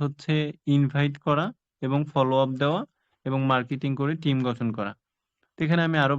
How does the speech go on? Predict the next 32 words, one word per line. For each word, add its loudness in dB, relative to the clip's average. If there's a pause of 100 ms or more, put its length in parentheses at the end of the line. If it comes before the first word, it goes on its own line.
ভালোভাবে 0
আপনাদেরকে -2 (100)
দেখিয়ে -2
দিচ্ছি -6
যে -4
আসলে -6
আমাদের -2
মূলত -2 (120)
কাজটা -8
কি -8
হবে। -6 (680)
দেখেন -2
এখানে -2
আমি -4
আপনাদেরকে -8
খুব -8 (100)
ভালোভাবে -4 (100)
বুঝিয়ে -6
দিই। -8 (2500)
পার্টনার্স, 2 (920)
এই 2
যে 2 (100)
পাঁচটা -2
পার্টনার 0 (100)
দেখতে -4
পাচ্ছেন, -4 (180)
এই -2
পাঁচটা -2 (120)
পার্টনার্স 0 (380)
এই 2
আইডিতে -2
করা -6